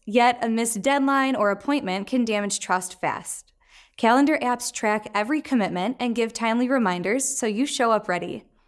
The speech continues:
Google Calendar is the default for many professionals, but it's not the only answer. Developers have built scheduling platforms packed with automation, color coding, and collaboration extras,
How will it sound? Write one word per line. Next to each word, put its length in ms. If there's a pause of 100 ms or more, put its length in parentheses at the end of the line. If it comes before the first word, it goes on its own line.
(400)
Google 260
Calendar 460
is 200
the 120
default 480
for 100
many 240
professionals, 800 (260)
but 120
it's 200
not 200
the 100
only 340
answer. 420 (440)
Developers 560
have 300
built 220
scheduling 540
platforms 600
packed 320
with 200
automation, 880
color 280
coding, 520
and 160
collaboration 680
extras, 560